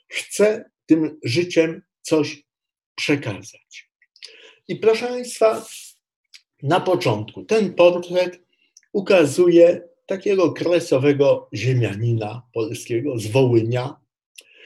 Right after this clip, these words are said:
który się nazywał Ignacy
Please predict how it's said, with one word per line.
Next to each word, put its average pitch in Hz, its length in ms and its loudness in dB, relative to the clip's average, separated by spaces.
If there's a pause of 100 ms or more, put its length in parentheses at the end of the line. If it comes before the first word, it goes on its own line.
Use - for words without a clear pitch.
(120)
który 170 240 2
się 165 140 0
nazywał 143 800 0 (160)
Ignacy 143 840 0